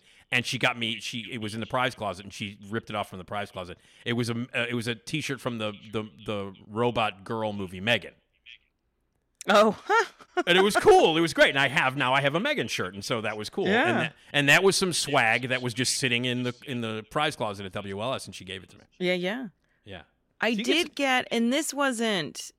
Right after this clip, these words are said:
Speaker 2: I got the tickets. We got free tickets to go see, um, Napoleon Dynamite.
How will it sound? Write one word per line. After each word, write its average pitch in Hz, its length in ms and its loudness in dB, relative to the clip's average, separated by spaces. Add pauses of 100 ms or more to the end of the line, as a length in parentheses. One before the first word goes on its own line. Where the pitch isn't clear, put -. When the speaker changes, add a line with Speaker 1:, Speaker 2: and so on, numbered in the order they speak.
(140)
Speaker 2:
I 202 120 2
got 233 340 0
the 220 80 -4
tickets. 190 520 -6
We 185 60 -4
got 233 200 0
free 220 300 -8
tickets 202 440 -8
to 170 80 -10
go 170 200 -2
see, 151 720 -6 (600)
um, 139 580 -4 (1080)
Napoleon 208 800 0
Dynamite. 156 760 -4